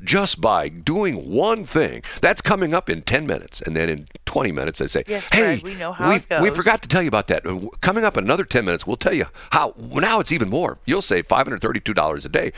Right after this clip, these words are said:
Speaker 1: just by doing this one thing." That's coming up right here on Channel four News, right?
Speaker 2: Yep.
Speaker 1: Okay,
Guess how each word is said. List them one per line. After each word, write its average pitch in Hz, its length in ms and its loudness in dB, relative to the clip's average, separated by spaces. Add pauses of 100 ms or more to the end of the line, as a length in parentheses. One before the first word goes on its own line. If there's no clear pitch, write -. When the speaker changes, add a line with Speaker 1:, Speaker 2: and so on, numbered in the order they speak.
(140)
Speaker 1:
just 202 160 0
by 131 120 4
doing 110 200 -2
this 92 160 -4
one 101 140 0
thing." - 180 -8
That's - 180 2
coming 147 280 0
up 85 160 0 (180)
right 170 180 4
here 131 180 2
on 95 80 -6
Channel 110 260 0
four 90 220 -2
News, 73 340 -8
right? 117 200 0 (720)
Speaker 2:
Yep. 175 260 4 (420)
Speaker 1:
Okay, - 200 -2